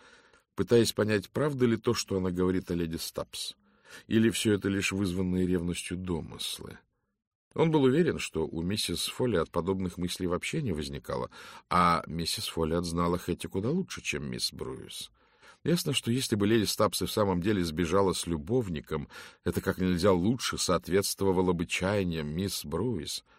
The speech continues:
Она бы осталась утешать покинутого мужа и помогла бы ему побыстрее оформить развод, но, скорее всего, все обстояло совсем не так. Однако, если леди Стапс действительно решилась на подобный шаг,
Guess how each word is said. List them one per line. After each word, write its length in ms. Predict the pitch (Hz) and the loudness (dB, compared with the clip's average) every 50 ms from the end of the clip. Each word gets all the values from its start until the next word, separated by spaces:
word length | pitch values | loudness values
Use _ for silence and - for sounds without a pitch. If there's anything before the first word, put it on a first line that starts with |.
| _ _ _ _ - - | _ _ _ _ -14 -2
Она 200 | - 101 110 120 | 0 6 6 8
бы 120 | 113 117 120 | 10 10 8
осталась 440 | 113 - - 117 120 120 107 - - | 8 8 6 6 6 6 4 2 -2
утешать 580 | 107 90 - 101 90 - - 101 117 120 - | -6 -4 -4 -4 -2 -2 0 0 0 -2 -2
покинутого 680 | _ - 80 - - 87 85 85 73 - 78 69 69 64 | _ -8 -8 -6 -4 -4 -4 -4 -4 -4 -6 -6 -4 -6
мужа 400 | 65 80 107 131 110 101 95 - - - - - - | -2 0 0 0 2 0 -2 -4 -6 -16 -18 0 2
и 100 | 120 135 | 2 6
помогла 460 | - 147 139 139 135 131 170 180 165 | 6 6 6 6 6 8 8 8 8
бы 100 | 143 139 | 8 6
ему 220 | 135 131 143 139 | 6 4 2 2
побыстрее 560 | 113 113 104 101 110 - - - 101 98 95 | 2 2 2 2 2 2 2 4 6 6 6
оформить 420 | 92 - - 95 92 87 87 - - | 6 6 4 2 2 2 0 -2 -2
развод, 540 | 80 85 85 78 73 90 117 151 151 120 - - - - - - - _ _ _ _ _ _ _ _ _ _ - | 0 0 0 0 -2 0 4 4 4 2 0 -12 -20 -20 -20 -20 -20 _ _ _ _ _ _ _ _ _ _ -8
но, 280 | - 147 156 160 - | -4 -2 2 2 2
скорее 360 | - - - 160 147 143 135 123 | 0 2 2 4 6 6 4 4
всего, 500 | - - 139 131 117 117 110 98 69 - | 4 2 2 4 4 6 4 4 2 -2
все 240 | - - - 117 104 | -8 -4 -2 -2 -2
обстояло 460 | 95 - - - 107 101 98 92 92 | -2 -4 -4 -2 0 0 2 2 0
совсем 420 | 90 - 90 87 - - 92 92 | -2 -4 -8 -8 -8 -8 -8 -8
не 120 | 90 - - - _ | -8 -12 -14 -16 _
так. 400 | - - - _ _ - - - _ _ _ _ _ _ _ _ _ _ _ _ _ - - - - _ _ | -18 -18 -18 _ _ -20 -20 -20 _ _ _ _ _ _ _ _ _ _ _ _ _ -20 -20 -20 -20 _ _
Однако, 320 | 92 92 113 110 - 113 | 2 4 4 4 6 6
если 480 | 110 107 104 - - 104 101 101 101 95 | 6 6 6 4 2 2 4 4 4 4
леди 280 | 87 98 101 95 92 92 | 6 4 4 4 4 0
Стапс 440 | - - - 101 95 87 - - | -2 2 2 2 2 2 0 -4
действительно 720 | 85 80 87 92 90 - - 98 120 123 - 95 90 82 | -4 -2 -2 -2 -2 -2 -2 -2 -2 0 0 -2 0 0
решилась 520 | 85 78 78 78 - - 107 104 85 - - | 0 -2 -2 -4 -2 -2 -2 -2 -2 -4 -6
на 100 | 80 76 | -8 -6
подобный 460 | - 78 76 73 92 82 80 76 62 | -6 -6 -2 -2 -2 -2 -2 -6 -6
шаг, 300 | - - - 101 110 | -6 -6 -6 -6 -6